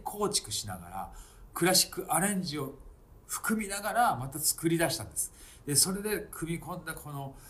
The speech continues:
えー、特別なメニューなので、ぜひ、えー、見ていただきたい、聴いていただきたいなと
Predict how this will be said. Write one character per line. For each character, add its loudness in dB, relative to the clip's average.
え -6
ー、 -4
特 -4
別 0
な -2
メ -4
ニ -4
ュ -
ー -4
な -4
の -8
で、 -10
ぜ 4
ひ、 -4
え -12
ー、 -20
見 -4
て 2
い 2
た -4
だ -2
き -10
た -6
い、 -6
聴 -2
い 2
て 2
い -2
た -8
だ -6
き -12
た -2
い -2
な 0
と -10